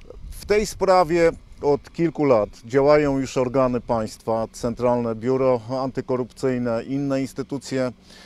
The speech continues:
e, kontrolne. Nie ma żadnych efektów. Nie ma efektów, dlatego, proszę państwa, że jak powiedziałem, najważniejsze osoby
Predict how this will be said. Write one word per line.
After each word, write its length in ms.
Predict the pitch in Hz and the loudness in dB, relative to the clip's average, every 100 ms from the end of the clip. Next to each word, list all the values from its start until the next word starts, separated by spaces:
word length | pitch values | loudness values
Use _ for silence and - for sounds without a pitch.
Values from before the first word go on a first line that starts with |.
| - - | -20 -8
e, 320 | - 117 117 117 | -2 0 0 -2
kontrolne. 640 | 135 131 131 131 131 131 135 - | -2 -2 0 0 2 -2 -4 -6
Nie 240 | 143 143 | -2 0
ma 140 | 156 | 0
żadnych 380 | 131 143 135 143 | 0 -2 -2 -8
efektów. 500 | 147 143 - - 71 - _ _ _ - - 117 | -4 -4 -6 -10 -18 -20 _ _ _ -20 -18 -8
Nie 160 | 123 | -4
ma 160 | 165 156 | 0 -2
efektów, 540 | 131 104 - 101 110 - - | 0 -4 -4 -10 -10 -14 -12
dlatego, 480 | 107 110 131 131 151 - - | -4 -2 -2 -2 -4 -6 -8
proszę 240 | 123 - | -8 -6
państwa, 420 | 127 123 - 120 | -6 -6 -2 -2
że 100 | 107 | 0
jak 120 | 117 | -2
powiedziałem, 500 | - 117 110 117 120 | -2 -6 -2 -2 0
najważniejsze 720 | 131 120 120 110 135 151 - 135 | -2 0 0 -2 -4 -4 -4 -4
osoby 480 | - 135 101 87 | -2 -4 -4 -8